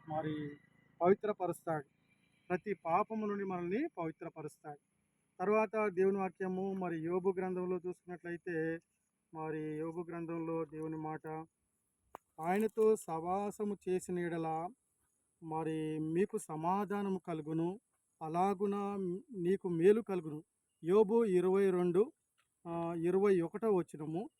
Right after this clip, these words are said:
"ఆయనతో సహవాసం చేసిన యెడల నీకు సమాధానము కలుగును, అలాగున నీకు మేలు కలుగును." కాబట్టి మనము దేవునితో సహవాసం చేస్తే మనకు అన్ని విషయాల్లో సమాధానం ఉంటుంది,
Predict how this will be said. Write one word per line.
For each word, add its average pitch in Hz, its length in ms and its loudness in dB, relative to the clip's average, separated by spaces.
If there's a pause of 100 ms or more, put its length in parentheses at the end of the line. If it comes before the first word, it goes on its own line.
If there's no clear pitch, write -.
(300)
"ఆయనతో 214 360 0
సహవాసం 214 840 -2 (100)
చేసిన 185 320 0
యెడల 160 380 -4 (360)
నీకు 175 140 -4
సమాధానము 202 720 -2
కలుగును, 165 560 -2 (340)
అలాగున 202 540 0
నీకు 190 220 0
మేలు 180 360 4
కలుగును." 151 500 -6 (420)
కాబట్టి 214 240 -4
మనము 220 340 -2
దేవునితో 214 580 0
సహవాసం 202 720 -6
చేస్తే 190 320 -4
మనకు 175 380 -4
అన్ని 170 180 -4
విషయాల్లో 196 460 -4
సమాధానం 180 760 -2
ఉంటుంది, 165 560 -4